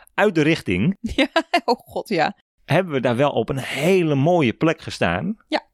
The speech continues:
Speaker 1: Voor gratis.
Speaker 2: Voor gratis,
Speaker 1: Dat
Speaker 2: ja.
Speaker 1: was dan weer winst. En er werkten dus wel hele vriendelijke mensen werkten daar, die ons meteen heel goed konden vertellen welke Walese biertjes, eh, wij niet mochten missen.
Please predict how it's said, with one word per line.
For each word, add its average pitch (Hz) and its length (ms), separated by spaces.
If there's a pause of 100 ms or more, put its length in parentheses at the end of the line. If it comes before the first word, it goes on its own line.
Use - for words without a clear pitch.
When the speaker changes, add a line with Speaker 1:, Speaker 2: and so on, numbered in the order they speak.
(140)
Speaker 1:
Voor 202 160
gratis. - 600
Speaker 2:
Voor 302 180
gratis, - 720
Speaker 1:
Dat 208 180
Speaker 2:
ja. 165 40
Speaker 1:
was 139 120
dan 110 140
weer 92 140
winst. 107 340 (100)
En 151 360 (640)
er 147 80
werkten 202 280
dus 139 140
wel 139 200
hele 165 320
vriendelijke 139 540
mensen 131 340
werkten 90 300
daar, 82 340 (460)
die 175 320
ons 160 180
meteen 151 300
heel 175 180
goed 156 180
konden 120 220
vertellen 110 480 (420)
welke 123 640
Walese 160 400
biertjes, 160 720 (360)
eh, 127 160
wij 143 340
niet 170 280
mochten 139 300
missen. 101 400